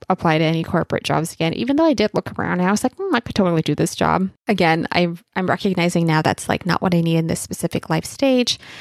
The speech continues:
Braxton is still very young, only three months old, and I'm still breastfeeding. So yeah, that's not gonna make sense for this specific life stage. So another low, friends, the sleep deprivation.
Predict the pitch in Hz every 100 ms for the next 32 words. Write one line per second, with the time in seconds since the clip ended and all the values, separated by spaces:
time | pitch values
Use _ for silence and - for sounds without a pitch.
0 | - - - 175 185 - 175 - - -
1 | - - 247 240 220 175 175 165 165 -
2 | 202 196 - 180 165 170 - 170 156 -
3 | 170 170 - - 180 180 - - - -
4 | - 165 165 - 165 160 - 156 156 135
5 | 147 - - - 160 - - _ _ -
6 | 160 151 143 - 147 151 - - - -
7 | - - - - - - - - - -
8 | - - 277 185 - - - 233 247 262
9 | 220 180 185 - 247 254 269 - - -
10 | - _ - - - 185 - 220 233 233
11 | 240 - 254 254 262